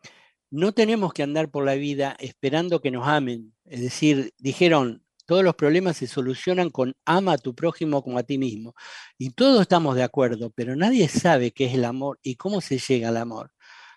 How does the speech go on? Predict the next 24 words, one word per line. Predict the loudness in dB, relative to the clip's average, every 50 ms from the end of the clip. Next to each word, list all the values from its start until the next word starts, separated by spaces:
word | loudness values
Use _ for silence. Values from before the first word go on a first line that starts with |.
| _ _
Cuando | -8 -6 -4 -2 -2 -2 -2
se | -4 -6 -4
llega | 0 2 4 6 6
al | 6
amor | 6 4 2 0 -2 -2 -4 -6 -12 _ _ _ _ _ _ _ _ _ _ _ _ _ _ _ _ _ -10
y | -10 -8
somos | -4 2 2 4 4 6 6 6 6
amor, | 4 4 4 2 2 0 -2 _ _ _
el | 2 2 2 2
primer | 2 -2 0 0 0 0
beneficiado | 0 -2 -2 -4 -4 -6 -8 -2 -2 0 0 0
somos | -2 -4 -4 -4 -4
nosotros | -4 -4 -6 -8 -6 -4 -4 -4 -4
mismos. | -4 -6 -6 -8 -8 _ -16 -16 -16 -16 -20 _ _ _ _ _ _ -6
Y | -2 0 0
después, | 0 0 -2 _ 2 2 2 2 0 -16 -20 _ _ _ _ _ _ _ _
cuando | -2 -2 0 0 0 -2
nos | -2 -2 -2 0
amamos | -2 0 2 2 2 2 2 2 2
a | 2
nosotros | 0 -2 -4 -4 -8 -8 -6 -6 -6 -6
mismos, | -4 -4 -4 -4 -4 -6 -8 -8 -8 -10
estamos | -10 -8 -6 -4 -4 -4 -4 -6 _ _ 0
plenos. | 2 2 2 0 -2 -8 -14 _ -20 -20 -20